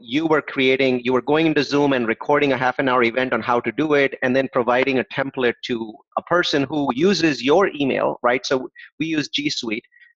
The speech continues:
And so the person has access to your email box and is sending emails as you, sending follow-ups as you, and then you're recording your voice and they're sending out voice blasts using your recording, right? So it looks like you're sending out the recording, but it's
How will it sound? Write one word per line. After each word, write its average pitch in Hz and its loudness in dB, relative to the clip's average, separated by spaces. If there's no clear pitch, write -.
And 143 0
so 151 0
the 135 0
person 196 0
has 143 0
access 135 0
to - -4
your 120 2
email 160 2
box - 0
and 131 2
is - -2
sending 143 0
emails 135 2
as 110 2
you, 127 -2
sending 139 0
follow-ups 127 2
as 107 -4
you, 113 -2
and 135 -2
then 170 2
you're 170 4
recording 165 0
your 143 4
voice 131 0
and 131 0
they're 135 4
sending 139 2
out 123 4
voice 131 0
blasts - -2
using 113 -4
your 104 2
recording, 104 -4
right? 117 0
So 135 0
it 123 -2
looks 160 -2
like 117 0
you're 113 0
sending 120 0
out 110 2
the 113 0
recording, 131 2
but 117 0
it's - -14